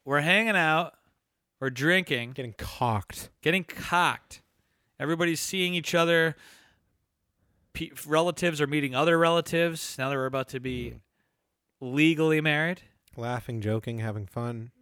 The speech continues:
Speaker 1: Yeah. So then, na-, so that started at six thirty.
Speaker 2: Right.
Speaker 1: So now it's, like, seven twenty.
Speaker 2: Right.
Speaker 1: S-
Speaker 2: I'm, like, three and a half bourbons deep.
Speaker 1: And we're like, "Where the fuck is Joey?" So now they put the food out for the buffet.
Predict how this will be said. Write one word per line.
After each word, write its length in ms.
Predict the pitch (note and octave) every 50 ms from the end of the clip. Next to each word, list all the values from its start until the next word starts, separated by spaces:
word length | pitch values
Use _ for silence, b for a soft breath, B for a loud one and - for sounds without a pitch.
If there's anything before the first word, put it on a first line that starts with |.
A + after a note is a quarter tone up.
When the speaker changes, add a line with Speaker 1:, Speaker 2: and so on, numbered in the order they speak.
| _ -
Speaker 1:
Yeah. 500 | G#3+ A#3+ C#4+ D#4+ E4 D#4+ A3 C3 G2+ - -
So 200 | - - - F3+
then, 340 | G3 A#3 C4 C4+ A#3+ G3 C#3+
na-, 180 | D#3 E3+ E3+ D#3+
so 160 | - - E3+
that 220 | F3 G3+ B3 C4
started 300 | - - B3+ B3+ A#3+ A3
at 140 | G3+ E3 -
six 1200 | - - - - A#3 G3+ - - - - - - - - - - - - - - - - - - - _
thirty. 300 | D#3+ D#3 D3 B2+ G#2 E2+ _ _ _ _ _ _ _ _ _ _ _
Speaker 2:
Right. 320 | B2 A#2+ A#2+ A#2 A2+ - - _ _ _ _ _ _
Speaker 1:
So 120 | - C#3+
now 200 | D#3+ F#3 G#3 A3
it's, 140 | G#3+ - -
like, 200 | F#3 E3 D3 B2 - _ _ _ _ _ _ _ _ _ _ _ _ _ _ _ - - _ _ _
seven 720 | - - - - D3+ D3 D3+ E3 E3 D#3+ D#3+ D#3+ D#3+ D3+ -
twenty. 420 | - - - D3 D3 E3 F3 F#3 - _ _ _ -
Speaker 2:
Right. 320 | C3+ C3 C3 C3 B2+ B2 -
Speaker 1:
S- 80 | - - - _ _ _ _ _ -
Speaker 2:
I'm, 160 | B2+ B2+ C3 B2+
like, 200 | B2+ B2 A2+ -
three 520 | - - - - - C3+ B2 C3+ C3 C3
and 100 | B2+ B2+
a 40 | A#2+
half 260 | B2 B2 A#2+ A#2 G#2+ B2
bourbons 440 | A#2+ B2 A#2+ A#2+ B2 A#2+ A#2 G#2+ A2+
deep. 280 | A#2 A#2 A#2 - - - _
Speaker 1:
And 120 | - D3 D3+
we're 80 | D3+
like, 180 | D3 C#3+ C3+ B2+
"Where 180 | B2 B2 C3 D#3
the 120 | E3+ G3
fuck 500 | - - - - - - A#2+ A#2 A#2 - -
is 140 | B2+ B2 -
Joey?" 260 | - E3 D#3+ B2+ A2+
So 120 | - C3
now 160 | C3 C#3+ D#3
they 120 | E3+ F3 D#3
put 300 | - - E3 E3 D3+ -
the 80 | B2+
food 300 | - - - D#3 D3+ C#3
out 160 | A#2 A2 A2 G#2+
for 100 | - A#2
the 80 | A2 G2+
buffet. 520 | G#2+ A2 G2+ - A#2 A#2 A2 F#2 E2+